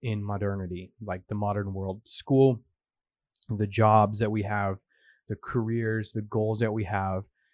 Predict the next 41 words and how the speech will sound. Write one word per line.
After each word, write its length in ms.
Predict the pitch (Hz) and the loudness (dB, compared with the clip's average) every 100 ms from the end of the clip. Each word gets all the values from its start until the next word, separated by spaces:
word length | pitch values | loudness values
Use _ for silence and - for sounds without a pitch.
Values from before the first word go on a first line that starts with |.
| _ | _
that 140 | 120 117 | 2 4
we 140 | 123 | 4
often 460 | 120 131 135 170 135 | 4 4 4 0 0
end, 220 | 123 117 - _ | 0 -2 -6 _
end 140 | 117 113 | -2 0
up 140 | 107 | 0
getting 280 | 107 104 98 | 0 0 -2
pretty 380 | - 120 110 104 | -2 0 2 0
disconnected 720 | 101 104 - 104 101 - 101 | -2 -4 -4 -4 -4 -2 -6
from 340 | - 101 95 | -4 -4 -2
what 180 | 95 101 | -2 -2
is 140 | 98 98 | -2 -2
most 320 | 98 98 - | -4 -6 -8
important. 500 | 92 - 107 92 82 - | -8 -4 -4 -6 -12 -16
And 260 | 104 101 - _ _ _ _ _ _ _ | -12 -12 -12 _ _ _ _ _ _ _
for 320 | 180 170 - | 4 6 2
most 360 | 143 165 160 - | 2 2 2 0
people, 600 | 151 143 139 131 127 - _ | -2 2 2 2 -2 -12 _
almost 320 | 127 120 113 | 0 0 2
everyone 360 | 113 107 104 104 | 0 0 0 0
listening 340 | 104 - 104 | -2 -4 -4
to 40 | 98 | -2
this, 220 | 98 - | -4 -4
when 120 | 110 | 0
I 100 | 110 | 0
say 220 | 110 123 | 2 2
what 360 | 107 101 107 113 | 2 0 -2 0
is 120 | 107 | -2
most 300 | 104 104 101 | -2 -6 -6
important, 460 | 101 - 117 104 104 | -10 -6 -4 -4 -2
yes, 260 | 117 110 | -2 0
obviously, 560 | 117 113 117 - 117 - _ | 2 2 0 -4 -6 -6 _
obviously, 560 | 101 110 110 107 - 117 | -6 -2 0 -2 -4 -4
I 60 | 107 | -2
mean 220 | 104 104 - | -4 -6 -4
family, 560 | 98 98 95 95 95 - _ _ _ _ | -2 -2 -4 -6 -10 -14 _ _ _ _
I 100 | 107 | -6
mean 260 | 101 101 95 | -4 -4 -6
friends, 680 | - 107 101 98 98 101 - | -4 0 0 0 -2 -4 -8
I 80 | 101 | -8
mean 420 | 101 101 98 98 | -8 -6 -8 -10